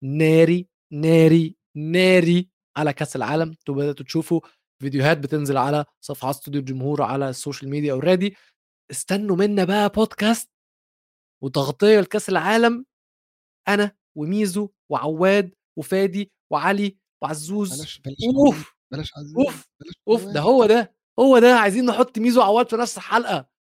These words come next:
Speaker 1: عايزين نشوف نار. هو ده، استنوا النار،
Speaker 2: يا جماعة، أنا
Speaker 1: مستنيين
Speaker 2: عايز أقول
Speaker 1: النار.
Speaker 2: لكم حاجة. استنى بس، بما إننا رايحين كأس العالم، أنا عايز أقول إن أنا يا جماعة هبقى موجود في كأس العالم، هبقى، آه، رايح ماتشات إنجلترا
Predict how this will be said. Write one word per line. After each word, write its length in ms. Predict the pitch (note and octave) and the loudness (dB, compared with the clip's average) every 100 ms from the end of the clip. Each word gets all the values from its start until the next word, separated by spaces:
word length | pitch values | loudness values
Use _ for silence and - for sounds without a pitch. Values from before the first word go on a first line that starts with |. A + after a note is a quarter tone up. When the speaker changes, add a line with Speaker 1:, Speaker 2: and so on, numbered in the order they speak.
| _ | _
Speaker 1:
عايزين 240 | F3+ G3 C#4 | -6 -4 -4
نشوف 260 | C4 A#3+ | -6 -6
نار. 560 | A#3 C4 C4+ B3 F3+ B2 _ _ _ - | 2 4 6 6 2 -2 _ _ _ 0
هو 180 | B3 C4 | 6 6
ده، 300 | C4 G#3+ - _ _ | 6 4 0 _ _
استنوا 380 | - B3+ C4 B3 | -4 2 2 2
النار، 340 | A3+ A#3 C4+ B3+ | 0 4 4 4
Speaker 2:
يا 40 | |
جماعة، 120 | F3 | 4
أنا 80 | F#3 | 4
Speaker 1:
مستنيين 140 | G3 F#3 | 6 4
Speaker 2:
عايز 140 | G3 F#3+ | 4 6
أقول 120 | F3+ | 6
Speaker 1:
النار. 120 | F#3 | 6
Speaker 2:
لكم 100 | F#3 | 2
حاجة. 400 | D#3+ F3+ F3 F3 _ _ _ | 0 0 0 -6 _ _ _
استنى 280 | - F#3 F#3 | -2 0 2
بس، 260 | F#3 G3 - _ | 2 0 -12 _
بما 240 | C#3+ E3 | -6 -4
إننا 300 | D#3+ D#3+ C#3+ | -6 -4 -4
رايحين 240 | C3+ C#3+ D3+ | -4 -6 -8
كأس 220 | D#3 - | -8 -6
العالم، 360 | C3 C#3+ F3 F#3+ _ _ _ _ _ - | -6 -4 -6 -12 _ _ _ _ _ -16
أنا 120 | B2 | -8
عايز 140 | C3+ C#3 | -6 -4
أقول 360 | C3 D3 E3 _ _ _ _ _ _ _ | -2 -4 -6 _ _ _ _ _ _ _
إن 140 | B2 C3 | -12 -8
أنا 140 | D3 | -8
يا 40 | C3+ | -8
جماعة 320 | B2+ B2+ A#2+ | -8 -10 -8
هبقى 300 | B2+ D3 C3+ | -6 -4 -4
موجود 320 | C3 B2+ C3+ | -6 -6 -8
في 60 | A#2+ | -8
كأس 220 | B2+ - | -10 -10
العالم، 400 | G#2 A#2+ C#3+ E3+ _ _ _ _ _ - | -8 -8 -8 -12 _ _ _ _ _ -10
هبقى، 540 | C3 B2 B2+ B2 B2+ _ _ _ _ _ _ _ B2+ | -10 -8 -8 -8 -14 _ _ _ _ _ _ _ -6
آه، 960 | B2+ B2 A#2 - A2+ A2+ A2+ A2+ A2+ | -4 -4 -8 -10 -10 -10 -10 -8 -6
رايح 420 | B2+ C#3 C#3 - | -4 -2 -4 -8
ماتشات 440 | A#2+ A#2+ - C#3 B2+ | -12 -14 -8 -8 -8
إنجلترا 560 | A#2+ A2 G#2+ C3 D#3+ | -14 -14 -10 -8 -8